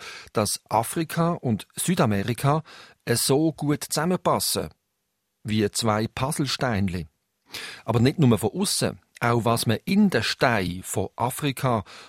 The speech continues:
und Südamerika findet, passt zusammen.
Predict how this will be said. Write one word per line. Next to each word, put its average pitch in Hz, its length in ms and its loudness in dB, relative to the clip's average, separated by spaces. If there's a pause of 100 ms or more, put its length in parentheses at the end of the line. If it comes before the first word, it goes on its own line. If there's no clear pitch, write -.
und 113 300 0
Südamerika 127 800 0
findet, 113 540 -2 (380)
passt - 420 0
zusammen. 104 440 -2